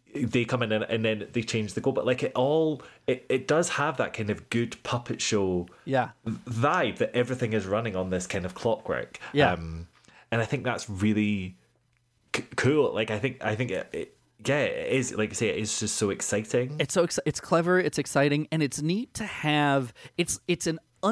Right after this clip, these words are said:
Speaker 2: unexplained framing device, which I can't find an-,
Speaker 1: Yeah.
Speaker 2: another off-the-cuff example of, you know. We, if, if you're just seeing the show, no one ever tells you why the front of the stage is a gear, right?
Speaker 1: Right, yeah.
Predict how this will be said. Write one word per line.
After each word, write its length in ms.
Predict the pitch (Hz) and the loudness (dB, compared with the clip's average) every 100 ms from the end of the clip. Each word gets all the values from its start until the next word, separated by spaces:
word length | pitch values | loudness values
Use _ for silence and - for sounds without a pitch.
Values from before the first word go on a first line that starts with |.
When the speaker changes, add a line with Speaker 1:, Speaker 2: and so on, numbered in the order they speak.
| 269 294 | 0 -2
Speaker 2:
unexplained 800 | - - - 165 190 190 175 156 _ | -4 -6 -4 2 2 4 0 -2 _
framing 680 | - - - 170 175 156 131 | -20 -20 -2 2 4 4 2
device, 520 | 113 107 73 - - | -2 -6 -10 -14 -6
which 160 | 139 - | -4 -2
I 80 | 131 | -2
can't 640 | - 170 160 160 - - - - _ | -2 0 0 0 -8 -18 -18 -20 _
find 420 | - 160 151 156 | 0 6 6 8
an-, 400 | - 233 233 226 | 6 6 4 6
Speaker 1:
Yeah. 40 | |
Speaker 2:
another 1000 | - 135 143 139 143 139 139 135 131 127 _ 147 - | 6 6 4 6 6 6 6 4 4 0 _ -6 -2
off-the-cuff 560 | 127 139 - 131 - | 0 -2 0 0 0
example 560 | 127 117 117 123 113 - | -6 -2 0 0 -2 -8
of, 380 | 101 95 - - | -8 -10 -10 -14
you 140 | - 127 | -6 -4
know. 200 | 104 110 - - - | -4 -10 -16 -6 2
We, 200 | 294 - | 2 4
if, 180 | 185 - - | 2 2 4
if 140 | 180 | 4
you're 180 | 156 247 | 6 2
just 240 | 226 247 - | 4 0 4
seeing 260 | 190 214 | 4 4
the 80 | 190 | 0
show, 520 | - 143 160 214 247 - _ _ _ _ _ | 0 2 4 2 -2 -8 _ _ _ _ _
no 200 | 151 208 | 8 10
one 160 | 285 262 | 10 10
ever 180 | 226 185 | 8 6
tells 380 | - 180 208 143 | 6 8 8 6
you 100 | 139 | 6
why 160 | 135 | 8
the 80 | 131 | 6
front 240 | - 160 156 | 4 2 4
of 60 | |
the 60 | 135 | 2
stage 420 | - 139 143 123 | 2 4 4 2
is 140 | 107 | -4
a 40 | 104 | -6
gear, 580 | 113 196 131 90 78 - - - | -6 -6 -6 -8 -16 -20 -14 2
right? 400 | 123 143 180 - _ - | 4 6 4 -2 _ -4
Speaker 1:
Right, 340 | 131 139 90 - | 0 2 0 0
yeah. 420 | 123 135 - | 0 2 0